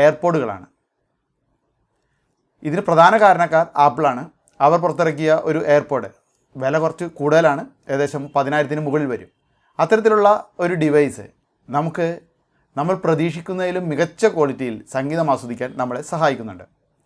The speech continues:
എന്നാൽ സാധാരണക്കാരന് അത് വാങ്ങുക കുറച്ച് ബുദ്ധിമുട്ടാണ്. അതുകൊണ്ട് തന്നെ പല കമ്പനികളും വില കുറഞ്ഞതും കൂടിയതുമായിട്ടുള്ള മറ്റു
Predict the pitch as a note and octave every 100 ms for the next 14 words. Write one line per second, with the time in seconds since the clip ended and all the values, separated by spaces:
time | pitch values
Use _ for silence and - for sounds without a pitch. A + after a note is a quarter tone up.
0 | _ _ _ _ _ D#3+ G3 G3 E3 D#3
1 | F3+ G#3 G#3 F#3 D3 D#3 D#3 C#3 C#3+ C#3+
2 | C3+ C#3 C3+ C3+ C3 A#2+ B2 A2 G2+ F2+
3 | E2 _ _ _ _ _ _ _ _ _
4 | _ _ _ _ _ - D3+ F#3+ G3 F3+
5 | F3 E3+ G#3+ G#3 E3+ E3+ D#3+ D3+ D#3+ -
6 | C#3 D#3 D#3 C3+ C#3 C#3 G3 - C#3+ D#3
7 | F3+ E3+ C#3+ C3+ C#3 C#3 - C3 B2